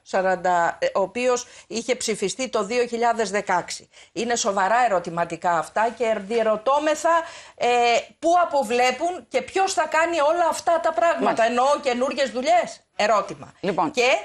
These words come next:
Speaker 2: και
Speaker 1: το πολύ
Speaker 2: ολοκληρώστε.
Speaker 1: σημαντικό, επιτρέψτε μου, η πυροσβεσ-, ο, ε, στο επίπεδο το εκπαιδευτικό, η Πυροσβεστική Ακαδημία, η οποία έχει μία ιστορία πενήντα χρόνων στο χώρο,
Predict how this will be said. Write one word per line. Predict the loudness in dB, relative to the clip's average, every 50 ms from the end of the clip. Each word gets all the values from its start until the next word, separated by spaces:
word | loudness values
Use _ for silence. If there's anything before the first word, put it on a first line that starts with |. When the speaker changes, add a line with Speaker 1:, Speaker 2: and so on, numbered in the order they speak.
| -4 -2
Speaker 2:
και | 0 2
Speaker 1:
το | 2
πολύ | 2 2 2 2
Speaker 2:
ολοκληρώστε. | 4 4 4 2 2 2 2
Speaker 1:
σημαντικό, | 2 0 2 0 0 0 0 -4 -4 0 2 2 2 2 0 -2 -8 _ _ _ _ -8
επιτρέψτε | -4 -4 -2 -2 -4 -2 0 0 0 0 -2 -2 -2 -2 -2
μου, | 0 -2 -4
η | -4 -2
πυροσβεσ-, | -2 0 0 0 0 0 0 0 -2 -2 -6 -4
ο, | -2 0 2
ε, | 4 4 4 2 0 -2 -4 -10 -14 -12
στο | -12 -6 -2 -2
επίπεδο | -2 -2 -2 -4 -2 -2 -2 -2 -4
το | -2 -2 -2
εκπαιδευτικό, | -2 -2 -2 -2 -2 0 0 0 -2 -4 -6 -12 -8 -4 -2 -2 -2 -2 -4 -8 _ _ _ -20 -20 _
η | -8 -8 -6
Πυροσβεστική | -4 -2 -2 0 -2 -2 -2 -4 -4 -4 -4 -4 -6 -8 -8 -6 -4 -2 -2 -2 -2
Ακαδημία, | 0 0 -2 -2 -2 -4 -4 -2 -2 -2 -2 -2 -4 -6 -8 -12 _ -10
η | -6 -4 -2
οποία | -2 -4 -4 -6 -4 -2 0 2
έχει | 2 0 0 -2 -6 -10
μία | -8 -6 -6 -4 -2 -2 -2
ιστορία | -2 -4 -6 -4 -2 -2 0 0 0 0 0 0
πενήντα | 0 0 -2 0 0 0 -2 -2 0 0 0 0 0
χρόνων | 0 0 0 2 0 -2 -4
στο | -4 -4 -6 -6
χώρο, | -4 -2 -2 0 0 0 -2 -4 -6